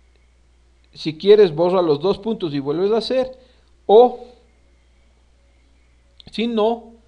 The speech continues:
solo está atento a las letras. Este momento todos tienen ya el punto A y el punto B. Lo que vamos a hacer ahora es resolver el problema de deber de la comprobación del teorema de Pitágoras.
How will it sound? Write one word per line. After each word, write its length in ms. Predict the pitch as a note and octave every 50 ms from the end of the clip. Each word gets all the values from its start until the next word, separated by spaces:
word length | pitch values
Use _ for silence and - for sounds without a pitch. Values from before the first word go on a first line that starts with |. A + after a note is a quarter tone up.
| _ _ _ _ _ _ _ _ _ _
solo 300 | - - G3 G3+ G#3 G#3
está 220 | F#3+ G3+ - F3+ F3
atento 540 | F3 F3 F#3+ F#3+ F#3+ F#3 - G#3 G3+ - -
a 100 | D#3+ D#3+
las 220 | E3+ E3+ E3 D3 D3+
letras. 480 | C#3 A#2+ - - - - - - - - _ _ _ _ _ - _ _ _ _ _ _ _ _ _ _ _ _ _ _ _ _ _ _ _ _ -
Este 260 | G3+ G#3+ A3+ C4 B3
momento 460 | A#3+ A#3 A3 A3+ A#3+ A#3 B3+ A#3 A3+
todos 340 | - A3 A3+ A#3 A3+ A3+ A3+
tienen 300 | - G#3+ G#3 G#3 G#3 F#3+
ya 100 | F#3+ F#3
el 80 | F3+
punto 420 | - - G3+ G3+ G3 G3+ G3 G3 G#3
A 80 | A3
y 120 | A3 A3 G3
el 100 | D#3 -
punto 380 | - D#3+ E3+ D#3+ D#3 G#3 G3+
B. 200 | G#3 C4 C4+ C4 - - - - _ _
Lo 140 | - F3 D#3
que 60 | D#3+ F#3
vamos 200 | G3 G#3 A#3 A#3
a 40 | A3
hacer 240 | - - A3+ A#3
ahora 460 | A#3 A3 G#3 G3+ G#3+ G#3+ A3+ A3+ A3+ - - - - _ _ _ _ _
es 120 | F#3+ F3+
resolver 540 | E3+ F#3+ F3 - F#3 E3 D#3 D#3 E3+ F#3 G3
el 120 | G3+ F#3+ G3+
problema 540 | G3+ G#3 G#3 G3 F#3+ F#3 F#3 F#3 G3 G3
de 140 | G3+ A3 A#3
deber 480 | A#3 A3+ G#3+ G3 G3 G3+ G#3 - - - -
de 520 | F#3+ D3+ D#3 D3+ D3+ D#3+ - - - - _ _ _ _ _ _ _ _ _ _ _ _ _ _ _ _
la 160 | - - D3 D3+
comprobación 680 | D#3+ D#3 - - D3 C#3+ C#3 C#3 - - E3+ F3 F3+
del 180 | F3 D#3+ D3
teorema 340 | - C#3+ B2+ C3 C#3 C#3 C#3+
de 80 | D3 D3+
Pitágoras. 640 | - G#3 - - C4 C4 G#3 B2+ A2+ - - -